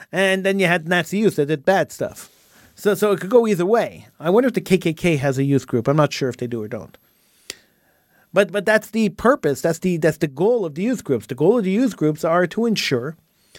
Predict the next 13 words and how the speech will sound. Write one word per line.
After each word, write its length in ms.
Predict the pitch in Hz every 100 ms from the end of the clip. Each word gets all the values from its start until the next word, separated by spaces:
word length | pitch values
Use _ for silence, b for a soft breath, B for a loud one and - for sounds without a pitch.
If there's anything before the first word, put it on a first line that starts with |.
| B B B
that 180 | 156 175
the 80 | 170
children 520 | 156 196 214 202 226
growing 440 | 147 185 233 214 196
up, 320 | 220 - - - _ b b b
uh, 200 | - 139 -
under 240 | 180 196 190
that 160 | 180
philosophy 760 | - 247 262 214 160 147 151 151
learn 320 | 160 170 220
the 80 | 185
philosophy 520 | 165 151 147 - 156
young. 440 | 147 170 120 107